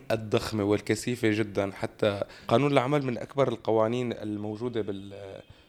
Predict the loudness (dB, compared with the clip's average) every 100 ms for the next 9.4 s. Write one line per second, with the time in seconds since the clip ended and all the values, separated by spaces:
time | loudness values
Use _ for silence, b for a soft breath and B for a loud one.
0 | b -14 -10 -8 -8 -6 -6 -6 -2 0
1 | 2 2 2 2 0 0 0 0 0 -2
2 | -2 0 4 4 4 -2 -4 -4 b b
3 | b -2 0 0 -2 -6 -18 _ _ _
4 | _ -20 -18 -4 -4 2 2 2 -4 0
5 | 0 0 -2 0 -2 -4 -6 -8 -6 -2
6 | 0 0 0 2 4 2 0 0 2 0
7 | -2 -4 -2 0 0 -4 B B B -2
8 | 0 -2 -4 -2 -4 -4 -6 2 2 4
9 | 0 -2 -4